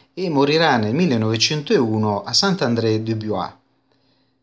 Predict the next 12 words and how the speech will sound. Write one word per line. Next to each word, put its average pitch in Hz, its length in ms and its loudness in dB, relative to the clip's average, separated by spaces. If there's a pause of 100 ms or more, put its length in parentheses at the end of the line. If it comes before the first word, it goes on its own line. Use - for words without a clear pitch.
(360)
Purtroppo, 185 840 2
per 143 300 4
una 110 800 2
salute 127 420 -2
cagionevole, 113 960 2
per 110 180 -4
una 117 200 -2
malformazione 110 760 -4
alle 107 140 -2
gambe, 117 360 0
in 98 120 -8
particolare 110 800 -4